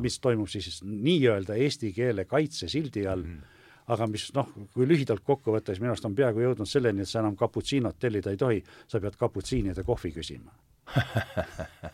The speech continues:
Speaker 2: Ahah.
Speaker 1: Et, et, et, et noh, kus-, kusagil on nagu mingid mõistlikud piirid. E, eriti kuna mul on praegu,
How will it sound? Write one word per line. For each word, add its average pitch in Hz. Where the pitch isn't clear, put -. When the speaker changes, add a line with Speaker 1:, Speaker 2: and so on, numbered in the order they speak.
Speaker 2:
Ahah. -
Speaker 1:
Et, 120
et, 131
et, 131
et 120
noh, 160
kus-, 185
kusagil 156
on 139
nagu 139
mingid 151
mõistlikud 139
piirid. 131
E, 123
eriti 147
kuna 139
mul 127
on 123
praegu, 135